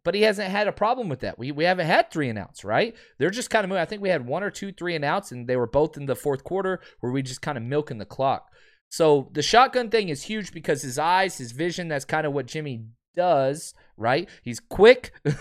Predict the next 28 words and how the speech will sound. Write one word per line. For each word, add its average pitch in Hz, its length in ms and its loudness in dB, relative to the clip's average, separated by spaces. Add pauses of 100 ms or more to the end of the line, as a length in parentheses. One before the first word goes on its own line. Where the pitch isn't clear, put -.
(240)
Uh, 175 300 0 (460)
he's 123 240 -6
a 113 40 -8
timing 208 600 2 (480)
quarterback. 151 680 4 (200)
It 135 60 -8
just 143 240 -6
sometimes 190 520 2
he 165 120 -2
misses 160 360 -2
the 127 140 0
linebackers 135 880 -2
dropping, 101 460 -6
right? 110 300 -2
And 113 120 -12
so 160 100 -2
I 180 80 2
don't 247 160 0
think 208 200 -4 (480)
that 170 220 4
has 160 280 0
as 175 360 -2
much 214 280 -10
to 233 80 -20
do 247 160 -12
with 247 140 -12
the 233 60 -12
shotgun, 247 520 -4